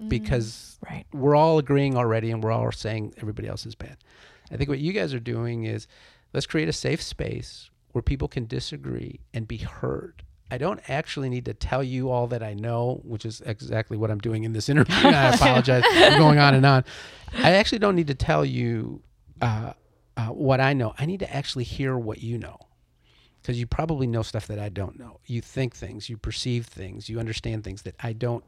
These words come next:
Speaker 2: think, perceive, understand.
Speaker 1: Mm-hmm.
Speaker 2: That's what I need to hear. And what we're doing a lot is we're just retreating into our own little worlds, in our own little echo chambers and talking to each other and then saying those other guys are bad.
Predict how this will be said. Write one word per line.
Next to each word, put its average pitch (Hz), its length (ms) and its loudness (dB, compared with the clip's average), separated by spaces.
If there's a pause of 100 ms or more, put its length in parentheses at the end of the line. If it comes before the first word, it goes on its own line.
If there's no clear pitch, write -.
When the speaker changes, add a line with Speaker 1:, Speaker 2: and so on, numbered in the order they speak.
(120)
Speaker 2:
think, - 340 -10
perceive, 104 460 -6 (100)
understand. 107 540 -10 (120)
Speaker 1:
Mm-hmm. 208 440 -8
Speaker 2:
That's 160 280 -2
what 123 120 -4
I 127 180 -4
need 113 260 -6
to 113 100 -14
hear. 113 260 -12
And 117 200 -8
what 120 140 -6
we're 123 100 -2
doing 151 240 2
a 120 80 0
lot 117 300 0
is 110 120 -4
we're 113 100 -4
just 123 200 -8
retreating 135 440 -4
into 113 200 -2
our 113 140 -2
own 113 160 -2
little 107 180 -4
worlds, 104 480 -4 (360)
in 123 160 -2
our 117 180 2
own 123 140 2
little 117 240 0
echo 113 240 -4
chambers 107 480 -4
and 107 80 -4
talking 104 320 -4
to 104 180 -6
each 101 180 -10
other 110 360 -10
and 107 160 -6
then 104 100 -2
saying 110 240 -4
those 104 160 -2
other 107 180 -4
guys 101 320 -6
are 92 80 -6
bad. - 420 -12